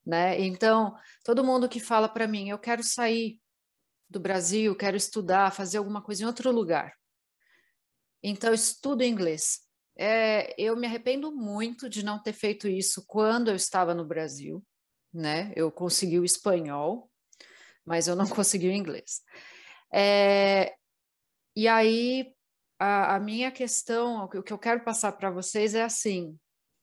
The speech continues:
começa, de fato, lendo livros. É, se você não, não sabe nada de inglês ou tá começando agora, livros infantis com poucas páginas, é, pega,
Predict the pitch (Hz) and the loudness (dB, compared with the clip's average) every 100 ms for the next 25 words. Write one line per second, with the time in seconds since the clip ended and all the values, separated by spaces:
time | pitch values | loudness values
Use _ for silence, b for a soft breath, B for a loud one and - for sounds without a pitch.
0 | _ _ _ - 220 214 214 240 - 170 | _ _ _ -2 0 0 0 0 2 0
1 | 151 _ _ _ 175 226 - 196 196 180 | 0 _ _ _ -10 -8 0 0 0 0
2 | 190 226 240 208 165 - _ 180 202 214 | 2 4 4 0 -4 -8 _ -2 0 2
3 | 185 170 - - b b b - 180 175 | 0 0 -2 -6 b b b 2 4 6
4 | 175 180 175 175 - 190 196 240 247 233 | 4 4 2 0 -2 -2 0 0 0 -6
5 | - 226 220 254 254 247 214 220 233 240 | -6 -6 -2 -2 -2 -4 -2 0 0 0
6 | 196 175 185 175 180 196 - _ - 202 | -2 -4 -6 -4 -2 -2 -6 _ -6 -6
7 | 202 214 233 220 226 262 262 185 185 196 | -4 -4 0 0 0 0 -2 0 2 4
8 | 180 - B B B 226 294 277 262 240 | 2 -4 B B B 0 0 0 -2 -2
9 | 233 240 226 226 233 233 233 - - 240 | 0 0 -2 -4 -4 -2 -2 -6 -6 -8
10 | - - 330 330 277 - - 220 220 208 | -4 0 0 0 -2 0 2 4 4 2
11 | 190 180 175 - - B B B _ 180 | -2 -4 -6 -10 -18 B B B _ 2
12 | 208 202 233 240 240 240 226 214 202 190 | 4 4 2 4 4 4 4 4 4 2
13 | 175 | 0